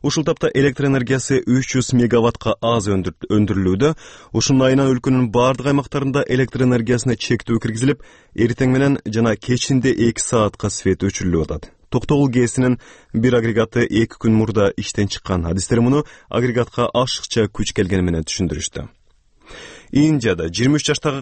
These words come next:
кызды зөөкүлүк менен зордуктап сабагандарга адам өлтүрүү беренеси боюнча кылмыш иштери ачылды. Нью-Делиде автобуста алты киши сексуалдык зордук көрсөткөн жыйырма үч жаштагы кыз бүгүн эртең менен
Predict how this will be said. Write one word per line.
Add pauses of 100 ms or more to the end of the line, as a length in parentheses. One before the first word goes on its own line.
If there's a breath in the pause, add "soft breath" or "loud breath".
кызды
зөөкүлүк
менен
зордуктап
сабагандарга
адам
өлтүрүү
беренеси
боюнча
кылмыш
иштери
ачылды. (220)
Нью-Делиде (360 loud breath)
автобуста
алты
киши
сексуалдык
зордук
көрсөткөн
жыйырма
үч
жаштагы
кыз
бүгүн
эртең
менен